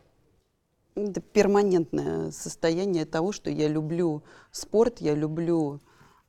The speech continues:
э, движение, и, в принципе, я не могу. Я чищу зубы, я приседаю, я, там, пойду ребёнка будить, полежу, там, в спортзале на мячике. Ну, то есть это для меня какое-то нормальное состояние.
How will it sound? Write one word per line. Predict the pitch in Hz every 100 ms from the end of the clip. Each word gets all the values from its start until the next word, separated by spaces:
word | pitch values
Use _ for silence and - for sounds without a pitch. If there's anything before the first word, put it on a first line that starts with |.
| -
э, | - - 57 - - -
движение, | 151 151 175 151 208 202 165 160 160 -
и, | - 151 151 151 147 151 - - -
в | -
принципе, | 190 208 - 147
я | 147
не |
могу. | 156 156 131
Я | 123
чищу | - 170 -
зубы, | 180 233 202
я | 151
приседаю, | - 143 - 131 160 175 170 160 156 - - -
я, | -
там, | - 156 151
пойду | - 156 156 170
ребёнка | 165 160 208 208 156
будить, | 139 135 139 - _
полежу, | 151 147 147 156 175 156 143
там, | 156
в | 139
спортзале | - 160 143 156 165 160
на | 151 147
мячике. | 156 175 185 - 170
Ну, |
то | 202
есть | 220 214
это | 202
для | 165 185
меня | 185 220
какое-то | 285 - 170 165
нормальное | 170 202 208 165
состояние. | - - 175 151 131